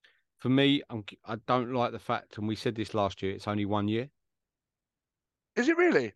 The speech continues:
Speaker 1: Yeah, all of them are only one year again. All of
Speaker 2: Oh,
Speaker 1: them.
Speaker 2: that's rubbish behaviour.
Speaker 1: And the price have gone up. So it's fifty-three quid now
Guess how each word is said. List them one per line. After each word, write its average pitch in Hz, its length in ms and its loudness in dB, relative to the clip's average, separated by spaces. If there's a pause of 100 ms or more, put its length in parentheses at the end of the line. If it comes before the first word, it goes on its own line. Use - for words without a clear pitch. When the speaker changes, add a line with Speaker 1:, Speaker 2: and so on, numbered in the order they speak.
(220)
Speaker 1:
Yeah, 101 320 2 (100)
all 123 200 4
of 104 60 2
them 98 160 -2
are 104 60 0
only 104 120 0
one 98 200 -2
year 101 160 0
again. 85 240 -8 (200)
All 107 160 -2
of 90 80 -4
Speaker 2:
Oh, 101 60 -4
Speaker 1:
them. 101 60 -6
Speaker 2:
that's 104 260 -6
rubbish 90 420 -8
behaviour. - 300 -6
Speaker 1:
And 139 220 6
the 120 40 0
price 131 340 2
have 110 80 -10
gone 113 180 0
up. 90 160 -4 (260)
So - 140 -10
it's 101 80 -10
fifty-three 120 640 0
quid 101 260 -4
now 85 160 -12